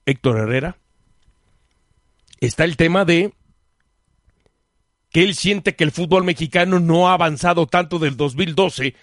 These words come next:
cuando se ganó la medalla olímpica en los Juegos de Londres dos mil, dos mil doce.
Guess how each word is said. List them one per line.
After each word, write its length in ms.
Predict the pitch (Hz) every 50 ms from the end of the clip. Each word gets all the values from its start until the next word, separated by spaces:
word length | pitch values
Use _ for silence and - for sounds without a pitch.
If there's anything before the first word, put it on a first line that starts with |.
| _ _ _ _ _
cuando 240 | - 135 143 151 135
se 100 | - 156
ganó 240 | 139 151 160 180
la 140 | 190 185 175
medalla 400 | 165 165 156 156 180 185 160 170
olímpica 680 | 170 175 180 180 165 - - 139 117 - 135 131 120 - _ _ _ _ _ _ _
en 140 | - 135 151
los 120 | 151 117
Juegos 400 | 104 147 185 180 160 165 160 127
de 180 | 127 151 147 139
Londres 600 | 139 151 180 196 190 175 139 131 120 107 92 95
dos 180 | 127 131 110
mil, 320 | 120 123 107 101 87 82 _ _ _
dos 320 | - 76 87 123 123 110
mil 140 | 120 127 107
doce. 340 | 82 80 71 - - -